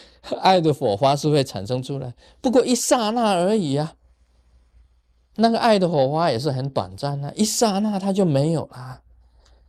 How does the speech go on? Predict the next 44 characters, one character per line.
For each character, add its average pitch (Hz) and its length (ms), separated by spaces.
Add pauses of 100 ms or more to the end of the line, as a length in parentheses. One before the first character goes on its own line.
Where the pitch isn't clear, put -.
(180)
它 226 140
不 254 120
是 214 200
永 156 320
远 131 160
的 101 100
光 151 240
明 123 240
啊， 123 80
不 190 160
是 - 160
你 120 220
由 104 160
心 190 360
里 151 80
面 135 200
发 160 240
出 170 160
来 139 80
的 123 100
光 143 260
明 135 160 (120)
啊， 117 100 (960)
是 - 180
忆 175 460
佛 104 340
的 110 120
光， 139 400 (180)
忆 180 180
佛 104 300
的 113 80
光， 147 300 (640)
不 147 80
能 123 180
讲 92 240
明， 98 320 (1040)
所 - 180
以 220 40
那 240 100
是 220 100
不 226 140
对 240 380
的 131 120
嘛。 95 340